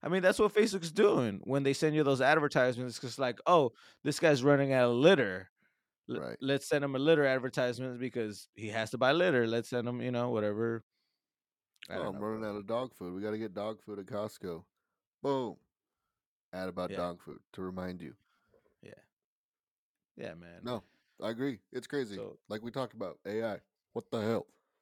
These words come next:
Speaker 1: Yeah. Um, I think it's London. London is the most watched city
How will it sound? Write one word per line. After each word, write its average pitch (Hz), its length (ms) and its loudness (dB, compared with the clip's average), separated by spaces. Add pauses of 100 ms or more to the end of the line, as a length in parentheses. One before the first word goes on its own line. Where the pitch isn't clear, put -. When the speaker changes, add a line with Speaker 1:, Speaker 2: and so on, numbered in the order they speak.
(260)
Speaker 1:
Yeah. - 160 -18 (1700)
Um, 104 420 -14 (300)
I - 100 -20
think 139 160 -8
it's - 240 -14
London. 98 540 -10 (120)
London 131 840 -4 (680)
is 104 240 -10
the 107 120 -6
most 104 560 -8 (280)
watched 92 600 -6
city 95 600 -8